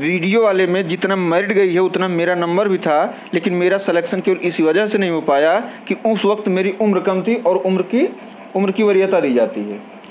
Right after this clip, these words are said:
तो आप सभी से मेरा निवेदन है कि आप सभी जागरूक रहिए, एक एक नंबर के लिए संघर्ष करिए, क्योंकि एक नंबर आपको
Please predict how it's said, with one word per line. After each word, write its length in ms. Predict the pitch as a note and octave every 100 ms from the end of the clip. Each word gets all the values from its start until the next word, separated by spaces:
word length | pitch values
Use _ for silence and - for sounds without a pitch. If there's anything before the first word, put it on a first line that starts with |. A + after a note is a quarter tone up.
| - - - -
तो 120 | A3+
आप 280 | G3 F#3+ G3
सभी 340 | G3 F3 A#3
से 100 | A3
मेरा 180 | G3+ F#3
निवेदन 400 | E3 D3+ C3+ A#2+
है 200 | G#2+ G2+ - - -
कि 100 | F3
आप 180 | E3 E3+
सभी 340 | - D#3 G3
जागरूक 500 | E3 D#3+ C#3+ D3+ F3
रहिए, 380 | F3+ F3+ G#3 G#3+ - - F3
एक 180 | G3 G#3
एक 120 | G3+
नंबर 320 | E3+ F3 G#3
के 100 | F#3+
लिए 80 | F#3
संघर्ष 360 | F#3 E3+ F3+
करिए, 260 | F3+ F#3 F#3+
क्योंकि 480 | F#3+ F3 E3 D#3 F3+
एक 120 | F#3+
नंबर 320 | F3 F3 F#3+
आपको 920 | - D3 E3+ - F#3 - G#3 G#3+ G#3+